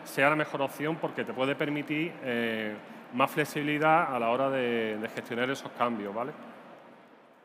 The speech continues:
Eh, por último, que levante la mano quien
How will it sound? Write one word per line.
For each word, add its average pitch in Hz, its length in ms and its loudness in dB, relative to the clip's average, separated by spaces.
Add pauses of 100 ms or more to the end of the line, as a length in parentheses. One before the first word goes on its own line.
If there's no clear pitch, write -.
(1600)
Eh, 143 520 4 (400)
por 139 180 4
último, 156 520 2 (1000)
que 139 100 2
levante 156 280 6
la 170 60 6
mano 185 280 4
quien 160 400 2